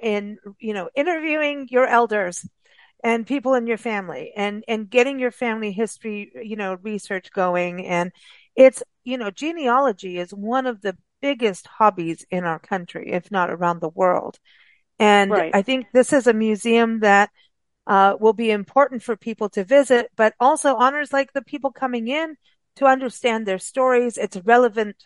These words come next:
Speaker 1: um, politically even, uh, just saying, you know, because it is.
Speaker 2: Right.
Speaker 1: We, we have so many people, you know, moving around the world, immigrating, emigrating, all of it. Um, but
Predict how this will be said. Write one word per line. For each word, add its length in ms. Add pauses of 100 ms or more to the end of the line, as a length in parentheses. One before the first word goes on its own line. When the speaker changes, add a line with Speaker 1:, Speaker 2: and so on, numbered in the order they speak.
Speaker 1:
um, 320
politically 500 (100)
even, 400
uh, 240
just 240
saying, 280 (420)
you 100
know, 180
because 320
it 80
is. 160
Speaker 2:
Right. 260
Speaker 1:
We, 180
we 120
have 160
so 160
many 160
people, 540
you 120
know, 80
moving 360
around 280
the 80
world, 360
immigrating, 640 (380)
emigrating, 720 (100)
all 200
of 80
it. 140 (540)
Um, 400 (500)
but 200